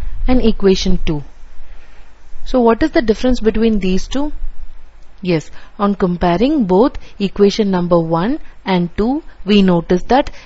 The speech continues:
the area of the triangle differs only in sign. Am I right? The reason for this is because of the order the points were chosen in.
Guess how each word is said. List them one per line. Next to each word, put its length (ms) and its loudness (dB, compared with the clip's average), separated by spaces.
the 240 -2
area 360 6
of 100 0
the 80 0
triangle 500 6
differs 480 6
only 340 2
in 240 0
sign. 440 4
Am 160 2
I 80 6
right? 280 0
The 160 8
reason 340 4
for 180 4
this 260 4
is 140 2
because 400 2
of 160 -2
the 180 0
order 280 6
the 240 0
points 540 4
were 220 4
chosen 560 2
in. 200 0